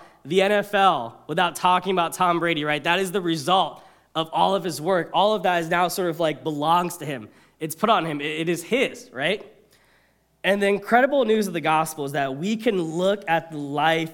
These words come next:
of Jesus, his perfect, flawless, sinless life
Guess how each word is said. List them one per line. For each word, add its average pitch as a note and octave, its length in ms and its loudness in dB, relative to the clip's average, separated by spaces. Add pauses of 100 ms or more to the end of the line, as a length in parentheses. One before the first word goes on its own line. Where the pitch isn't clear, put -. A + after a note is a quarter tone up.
of C3 160 -12
Jesus, A2 680 -14 (460)
his C#3+ 180 -8
perfect, A3 840 -4 (200)
flawless, E3 1000 -2
sinless E3+ 600 -6
life G#2 360 -14